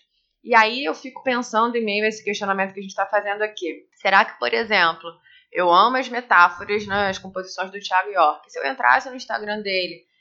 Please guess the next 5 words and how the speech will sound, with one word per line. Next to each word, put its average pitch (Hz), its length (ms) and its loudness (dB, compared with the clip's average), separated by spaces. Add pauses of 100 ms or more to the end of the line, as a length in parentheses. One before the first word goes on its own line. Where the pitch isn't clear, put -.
(120)
e 185 140 -8
visse 214 320 -4
alguma 214 320 0
declaração 208 600 -2
machista, 180 880 -4